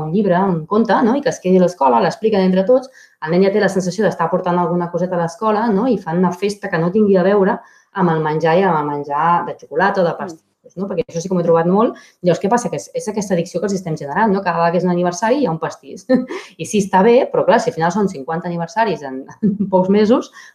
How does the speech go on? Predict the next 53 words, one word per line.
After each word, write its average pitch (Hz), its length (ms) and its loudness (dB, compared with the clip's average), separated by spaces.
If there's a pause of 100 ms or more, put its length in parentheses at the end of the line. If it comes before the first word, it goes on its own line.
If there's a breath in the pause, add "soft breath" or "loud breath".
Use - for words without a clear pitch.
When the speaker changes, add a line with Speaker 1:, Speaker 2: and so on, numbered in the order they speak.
Speaker 1:
ostres, 190 240 -4
la 151 140 2
quantitat 143 320 -6
de 180 100 2
sucre - 260 -6
que 175 80 -2
ha 170 120 2
de 180 80 2
menjar 170 260 2
els 180 80 -6
teus 170 160 -2
nens, 214 180 -2
tot 185 140 -2
i 190 80 0
que 170 80 2
tu 185 100 0
no 165 140 4
ho 165 80 2
vulguis, 247 420 -4
no? - 160 -4
Que - 80 -10
això 160 160 -12
m'hi 165 140 -2
he 165 80 -8
trobat 151 320 -4
jo, - 180 -18
no? 202 200 -10
Llavors, 165 180 0 (340 soft breath)
sí - 140 -18
que - 80 4
està 226 160 2
que, 160 140 2
que - 260 -8
la - 20 -6
indústria 185 380 0
del 170 100 4
màrqueting 170 440 -2 (260)
fa 143 160 -2
molt 165 320 4
en 160 320 2
contra 196 400 2
de 139 160 -6
que 135 80 -14
tu 156 100 -14
puguis 165 240 -8
portar 170 240 -8
una 165 140 -6
vida 165 80 4
saludable, 175 640 0
però 156 120 0
la 139 140 0
vida 156 260 -2
social 147 520 -4